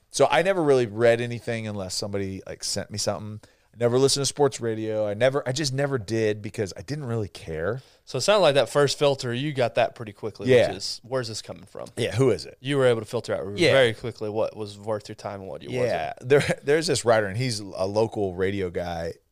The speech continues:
Speaker 1: now. Um, he used to work for the Cowboys, and he, apparently he, uh, just had,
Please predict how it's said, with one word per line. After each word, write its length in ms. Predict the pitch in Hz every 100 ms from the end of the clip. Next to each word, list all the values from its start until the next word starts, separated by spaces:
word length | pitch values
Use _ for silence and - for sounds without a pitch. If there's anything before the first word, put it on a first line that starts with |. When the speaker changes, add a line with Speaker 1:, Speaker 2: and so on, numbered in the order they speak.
| 95
Speaker 1:
now. 540 | 95 95 82 76 92 - _ _ _ _ -
Um, 640 | 104 95 90 85 85 - _ _ _ _ _ _
he 100 | 104
used 300 | 104 117 117
to 60 | 110
work 200 | 98 92
for 100 | 87
the 80 | 82
Cowboys, 880 | - 101 98 80 71 64 62 - - _
and 560 | 90 90 82 80 78 78 _ _
he, 140 | _ - _ _ _
apparently 540 | - - 160 127 98 92
he, 280 | 95 95 -
uh, 60 | - - _
just 200 | 101 104
had, 720 | 92 - 92 98 98 92 90